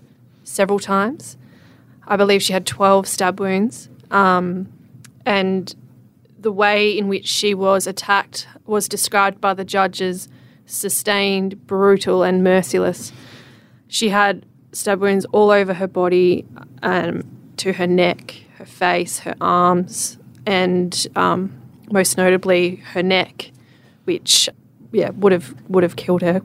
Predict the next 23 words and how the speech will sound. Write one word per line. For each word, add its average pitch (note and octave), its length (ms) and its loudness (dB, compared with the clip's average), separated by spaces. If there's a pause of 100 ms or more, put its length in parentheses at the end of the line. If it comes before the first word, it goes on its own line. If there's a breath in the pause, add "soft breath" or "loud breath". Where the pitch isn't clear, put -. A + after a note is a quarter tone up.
(140)
almost F3+ 340 2
instantly. - 480 -2 (520)
Then A#3+ 120 4
we C4 120 6
understand G#3+ 520 2
that - 100 -2 (180)
Fawcett G#3 580 0 (120)
had - 160 -8
a F#3 40 -2
shower G#3+ 500 2 (100)
inside A3 360 2
her A3 100 4
apartment, A3+ 600 0 (680 soft breath)
and G#3+ 180 2
he A3+ 140 4
drank A3+ 680 -2
beers - 640 0 (460)
and F#3 500 -2
smoothies G3 760 2
as F#3+ 140 0
well. F3+ 320 0
And, F#3+ 340 0
um, G3 460 0